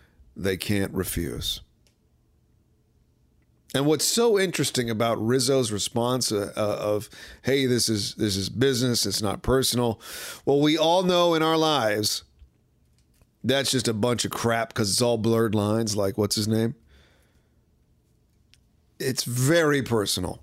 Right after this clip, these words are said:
<laughs> Even Soto said it himself. He was pissed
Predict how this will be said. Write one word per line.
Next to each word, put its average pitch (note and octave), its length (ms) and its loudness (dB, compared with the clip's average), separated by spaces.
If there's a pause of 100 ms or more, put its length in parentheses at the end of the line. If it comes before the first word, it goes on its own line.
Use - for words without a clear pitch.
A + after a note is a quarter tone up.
(520)
<laughs> - 1400 -14
Even F3+ 300 2
Soto F3+ 340 2
said E3 220 2
it E3+ 80 2
himself. A3+ 480 2
He A#3 80 2
was D#3+ 140 2
pissed - 560 -2